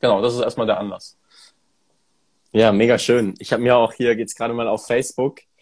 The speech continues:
Speaker 2: den Kommentar rausgepickt. Und zwar schalten wir ja Werbung. Und da kommen immer wieder Kommentare,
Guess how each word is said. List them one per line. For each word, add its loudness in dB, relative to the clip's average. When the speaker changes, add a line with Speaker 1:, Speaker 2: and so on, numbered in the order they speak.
Speaker 2:
den -4
Kommentar 0
rausgepickt. -2
Und -10
zwar -4
schalten -6
wir -4
ja 0
Werbung. 0
Und -10
da 0
kommen -2
immer 0
wieder 0
Kommentare, -2